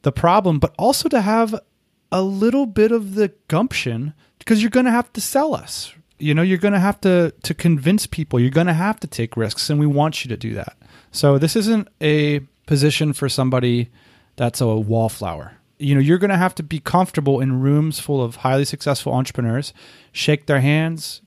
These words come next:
grab their number, call 'em the week after to follow up on the conversation. Phone is light as a feather, as I like to say, boss man. <laughs> This is not a position for a wallflower.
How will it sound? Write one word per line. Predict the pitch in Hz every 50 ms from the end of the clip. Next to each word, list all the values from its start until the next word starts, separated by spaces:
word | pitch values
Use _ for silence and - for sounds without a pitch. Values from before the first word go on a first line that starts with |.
| -
grab | - 147 143 151 143
their | 151 143
number, | 143 139 147 151 156 160
call | 151 - - 147 147 147 147 147
'em | 143 147 147 151 143 -
the | - 139
week | 131 139 147 147 - -
after | 151 143 143 - - - 156 147
to | - 131
follow | - - 139 131 139 139 139
up | 139 139 -
on | 147 135 135
the | 135
conversation. | - - 131 131 131 131 - - 131 135 131 - 143 139 139 127 - - - - - - - _ _
Phone | - - - - 170 165 190 202
is | 196 170 139
light | 135 151 160 180 180
as | 151 135
a | 120
feather, | - - - 147 151 143 113 95 90 87 - _ _ _ _ _
as | - -
I |
like | 117 113 113 -
to | 120
say, | - - 120 120
boss | 117 110 120 113 113 - - -
man. | 127 120 113 113 104 - 131 113 - -
<laughs> | - 127 120 - - 131 - _ _ - -
This | 175 165 170 160
is | 202 165 151
not | 151 156 160 165 175 165 -
a | - 151 143
position | - - - 139 135 139 143 - - 143 139
for | 123 - 143 135 123
a | - 120
wallflower. | 117 113 113 120 131 135 135 131 - 123 104 92 92 98 98 - -